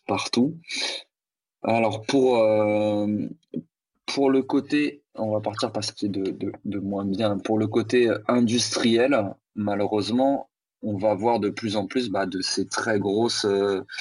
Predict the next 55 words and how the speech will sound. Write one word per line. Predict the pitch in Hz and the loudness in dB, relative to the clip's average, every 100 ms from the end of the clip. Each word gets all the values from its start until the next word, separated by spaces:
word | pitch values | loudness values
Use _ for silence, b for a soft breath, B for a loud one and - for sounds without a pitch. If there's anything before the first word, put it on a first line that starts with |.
| B B B - | B B B -4
de, | 101 - | -2 -2
de | 110 98 | -2 -4
ces, | - 104 95 92 | -4 -2 -2 -2
ces | 90 - - | -4 -6 -8
très | - 117 | -2 0
grosses | 95 101 101 | 2 2 2
entreprises | 107 104 95 - 110 110 | 0 0 -4 0 -2 -2
qui | - 98 | -4 -4
vont | 98 | -2
commencer | 98 98 98 98 101 | -2 0 -2 -2 -2
à | |
faire | 95 104 92 | 0 -2 0
du | 95 | 0
végétalien. | 92 95 98 98 95 113 120 | 0 0 0 0 0 0 0
Et | 98 | -2
ça, | - 113 | 0 0
c'est, | 113 - 98 92 - _ B B B B _ - | 0 0 0 0 -6 _ B B B B _ -12
c'est, | - 98 85 | -4 -2 -2
c'est | - - | -4 -4
un, | 92 87 - | -4 -4 -6
c'est | - | -4
un | 92 | -2
petit | 92 - | -2 -4
peu, | 104 | 2
euh, | 98 92 87 85 87 - 50 - | 2 2 0 -4 -4 -4 -2 -4
enfin, | - - - | -6 -10 -8
c'est | - | -6
pas, | - 98 - | -2 -2 -2
c'est | - | -2
pas | 107 | -2
triste, | - - 101 | -2 -2 -2
c'est | - | 0
pas | 98 | -2
dommage, | 90 110 110 120 117 98 | 2 2 4 2 2 2
mais | 98 | 0
c'est, | - 98 95 98 B B B _ | 0 2 4 2 B B B _
c'est | - - 104 | -4 -2 0
pas | |
la | 143 123 | 2 2
bonne | 123 | 2
approche, | 117 - 101 - - | 0 0 -2 -2 -4
à | 107 | -2
mon | 107 | -2
sens, | 104 131 135 | -2 -2 -2
pour | - 104 | -4 -6
quelqu'un | - 101 127 135 | -2 -2 -2 -2
qui | 101 | -2
veut | 101 | -2
s'orienter | - 107 107 113 | -2 -2 -2 -2
vers, | 101 101 95 | 0 -2 0
euh, | 90 90 85 - | 0 0 -2 -2
vers | 107 | -2
une | 98 | -2
alimentation | 98 104 104 104 - | -4 -4 -4 -4 -4
végétalienne. | 101 98 95 101 104 143 | -4 -6 -4 -4 -2 -2